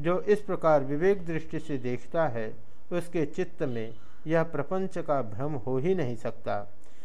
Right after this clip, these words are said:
यदि कदाचित उसकी स्फूर्ति हो भी जाए, तो वह अधिक काल तक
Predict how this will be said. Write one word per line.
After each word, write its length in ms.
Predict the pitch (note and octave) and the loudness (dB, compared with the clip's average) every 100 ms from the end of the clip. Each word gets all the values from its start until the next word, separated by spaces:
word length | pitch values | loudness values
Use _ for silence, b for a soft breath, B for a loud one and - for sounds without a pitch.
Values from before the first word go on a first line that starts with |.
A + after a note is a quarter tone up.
| b D#3+ | b 2
यदि 220 | E3 D#3+ | 2 2
कदाचित 680 | D#3 D3 D3+ D3+ E3+ E3 D#3 | 2 4 6 6 2 -2 -2
उसकी 320 | - - C#3+ | -2 -2 -2
स्फूर्ति 520 | - - D#3 D#3 D#3+ | 0 -2 -2 0 0
हो 220 | G#2 C3 | 0 0
भी 200 | D#3 G3 | 2 2
जाए, 320 | F3+ B2 A2 - b b b - | 2 2 2 -2 b b b 0
तो 120 | E3 | 2
वह 160 | D#3+ D#3 | 4 2
अधिक 480 | D3+ D3 F3 F#3+ | 2 2 2 0
काल 240 | - D3 C#3+ | 0 2 2
तक 240 | C#3 C#3+ | 0 -2